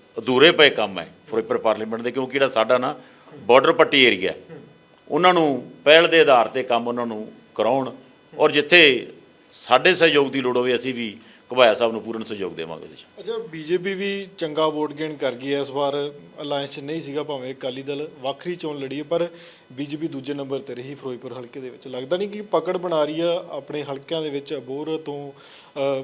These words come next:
Speaker 2: ਫਾ-, ਅ, ਫਿਰੋਜ਼ਪੁਰ, ਜਲਾਲਾਬਾਦ, ਹੌਲੀ ਹੌਲੀ ਕਰਕੇ ਪਕੜ ਮਜ਼ਬੂਤ ਕਰ ਰਹੀ ਹੈ?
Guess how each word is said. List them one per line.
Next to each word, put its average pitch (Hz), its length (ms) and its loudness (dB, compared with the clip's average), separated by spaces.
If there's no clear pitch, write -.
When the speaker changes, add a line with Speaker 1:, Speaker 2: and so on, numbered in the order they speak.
Speaker 2:
ਫਾ-, 147 320 -6
ਅ, - 20 -14
ਫਿਰੋਜ਼ਪੁਰ, 135 540 -4
ਜਲਾਲਾਬਾਦ, 135 800 -6
ਹੌਲੀ 175 160 -2
ਹੌਲੀ 170 160 -4
ਕਰਕੇ 160 260 -6
ਪਕੜ 147 240 -18
ਮਜ਼ਬੂਤ 143 380 -18
ਕਰ 135 100 -14
ਰਹੀ 143 100 -20
ਹੈ? 143 80 -20